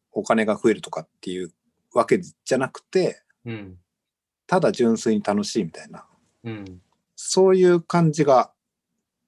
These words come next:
Speaker 1: できてないような感じがする。
Speaker 2: もう、とんとできてないわ、そんなの。<laughs>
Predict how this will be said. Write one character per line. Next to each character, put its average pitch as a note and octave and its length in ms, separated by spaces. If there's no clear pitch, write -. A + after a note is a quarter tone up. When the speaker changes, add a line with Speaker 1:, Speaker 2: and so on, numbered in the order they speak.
Speaker 1:
で B2+ 140
き - 80
て G#2+ 100
な G#2+ 160
い F2+ 100
よ C3 160
う C3+ 40
な D#3 80
感 G#2+ 180
じ - 80
が F2 60
す - 140
る。 G2+ 60
Speaker 2:
も F#2 460
う、 - 80
と C#3+ 180
ん D#3 120
と C#3+ 140
で C3+ 120
き - 100
て F2+ 100
な E2 120
い D#2 60
わ、 - 120
そ - 160
ん F2 100
な E2 100
の。 D#2+ 60
<laughs> - 800